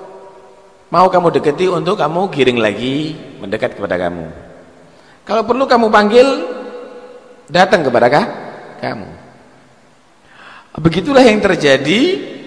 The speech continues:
sehingga nanti ketika ada umat tidak giras, kalau kamu deketi semakin menjauh, semakin lari. Kalau perlu kamu panggil, dia datang dan dia nurut kepada ka-,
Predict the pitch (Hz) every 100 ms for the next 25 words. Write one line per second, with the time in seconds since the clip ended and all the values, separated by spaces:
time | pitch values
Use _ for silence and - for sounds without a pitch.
0 | - - - - - 175 151 180 226 202
1 | 196 190 220 - 180 175 190 185 180 165
2 | 208 185 139 110 110 - - - - -
3 | - _ _ _ _ _ _ _ _ _
4 | _ _ _ _ _ _ _ 185 151 127
5 | 175 214 202 156 143 - - - - 139
6 | 151 160 151 135 156 202 190 185 175 147
7 | 147 160 110 98 - - - - - -
8 | - - - 151 147 156 185 170 117 87
9 | - - - - - - - _ _ _
10 | 233 220 220 233 247 302 294 294 214 240
11 | 226 220 226 285 262 175 156 143 98 85
12 | - - 135 165 165 185 127 113 156 156
13 | 190